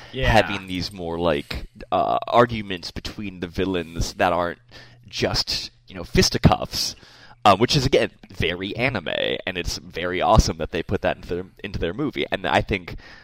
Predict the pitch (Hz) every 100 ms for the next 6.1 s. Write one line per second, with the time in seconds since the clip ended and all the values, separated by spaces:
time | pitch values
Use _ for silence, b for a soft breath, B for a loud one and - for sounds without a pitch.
0 | B B B _ - 107 98 95 90 -
1 | - 101 - 90 80 78 65 76 87 -
2 | 90 85 90 90 80 87 - 90 87 -
3 | 214 90 85 92 87 82 - _ _ _
4 | - - 180 208 131 90 87 80 87 71
5 | - 82 62 52 62 - 65 58 50 78
6 | 62